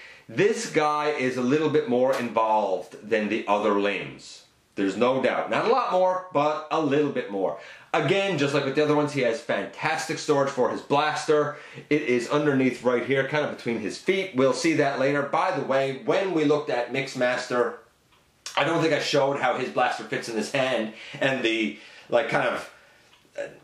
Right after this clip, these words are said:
barrel of it extends just a little bit. So it does do that, and it does that just fine. Just another,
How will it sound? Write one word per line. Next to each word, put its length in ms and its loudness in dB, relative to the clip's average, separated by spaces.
barrel 480 2
of 160 2
it 160 -2
extends 680 -4
just 300 -2
a 60 -2
little 260 2
bit. 440 -2
So 320 2
it 120 0
does 220 2
do 160 4
that, 140 2
and 80 -2
it 40 -4
does 160 2
that 160 0
just 220 -4
fine. 360 0
Just 200 -8
another, 380 2